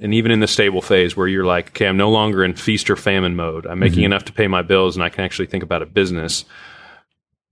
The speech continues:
Speaker 1: That's a good time too.
Speaker 2: Yeah.
Speaker 1: Or I'm to a place where I'm maturing. I'm actually running a business now. I have employees. Okay, now you have some other risks that are there that may come up that you need to address. And so
Speaker 2: Yeah.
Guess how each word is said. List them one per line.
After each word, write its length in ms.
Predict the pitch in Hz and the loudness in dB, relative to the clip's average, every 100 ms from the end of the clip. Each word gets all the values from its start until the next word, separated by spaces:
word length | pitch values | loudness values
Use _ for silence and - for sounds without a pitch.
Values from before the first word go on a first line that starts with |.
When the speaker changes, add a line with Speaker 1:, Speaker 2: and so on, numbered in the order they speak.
| _ | _
Speaker 1:
That's 320 | 85 98 - - _ _ _ _ - _ _ - | -4 -4 -8 -12 _ _ _ _ -20 _ _ -16
a 80 | |
good 200 | - 101 | -2 -2
time 240 | - 107 107 | 0 -2 0
too. 380 | - 120 87 - | 2 2 2 0
Speaker 2:
Yeah. 180 | 101 117 | 2 2
Speaker 1:
Or 200 | 110 - | 2 -2
I'm 160 | - 101 | -6 -4
to 120 | - | 0
a 40 | 127 | 0
place 280 | - 113 - | 2 0 0
where 80 | |
I'm 80 | 101 | 0
maturing. 400 | 95 90 117 110 | -2 -2 0 0
I'm 100 | 98 | 0
actually 240 | 95 - 95 | -2 -2 -2
running 200 | 92 85 | -2 -2
a 40 | |
business 420 | 87 110 110 - | 0 2 2 0
now. 300 | 98 85 85 85 | -2 -2 -2 -2
I 80 | |
have 180 | 92 85 | -2 -4
employees. 680 | - - 123 117 92 87 - - - - - _ _ - | -8 -4 2 4 2 0 -4 -8 -20 -20 -20 _ _ -18
Okay, 180 | - 101 | -4 -2
now 140 | 95 | 0
you 120 | 98 101 | 0 0
have 140 | 92 | -2
some 140 | - | -2
other 180 | 110 113 | 0 2
risks 260 | 90 87 - | 2 0 -2
that 120 | 87 | -4
are 100 | 87 | -2
there 200 | 87 85 | 0 0
that 100 | 85 | -2
may 120 | 87 | -6
come 220 | - 90 | -6 -4
up 180 | 85 82 | -4 -6
that 80 | - | -10
you 80 | 87 | -10
need 140 | 85 | -8
to 100 | 82 | -10
address. 360 | 82 87 82 - | -10 -10 -8 -8
And 80 | - | -2
so 100 | 101 | 0
Speaker 2:
Yeah. 100 | 85 | 0